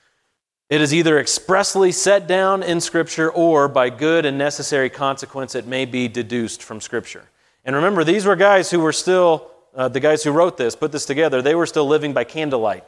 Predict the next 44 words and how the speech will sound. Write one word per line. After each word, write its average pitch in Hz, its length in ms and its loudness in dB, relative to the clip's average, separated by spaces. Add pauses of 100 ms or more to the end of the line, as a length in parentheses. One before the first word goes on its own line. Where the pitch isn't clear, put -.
This 127 140 -14
was, 120 220 -10 (100)
you 123 80 -12
know, 117 120 -4
before, 135 420 -2
like, 120 280 0 (400)
electricity, 135 680 -4 (480)
let 139 160 2
alone, 143 480 2 (400)
let 170 140 4
alone 170 220 4
the 156 80 -4
internet, 151 520 0
let 143 160 4
alone 143 500 0
modern 139 300 0
medicine, 139 460 -2
let 127 160 0
alone 135 380 0
all 131 120 2
these 135 160 -4
other 135 160 0
things 131 240 -6
that 117 120 -2
we 143 160 -2
have. 101 340 -6 (420)
And 143 140 -4
so 165 160 0
for 147 160 -2
them, 185 400 2
I 143 80 2
think 139 240 -4
it 147 80 0
was 135 140 -2
probably 147 440 0
a 127 60 0
lot 143 340 2
easier 151 680 -4 (160)
to 135 120 -8
see 175 340 -2
the 135 100 -4
sufficiency 127 680 -6
of 107 80 -6
Scripture. - 420 -12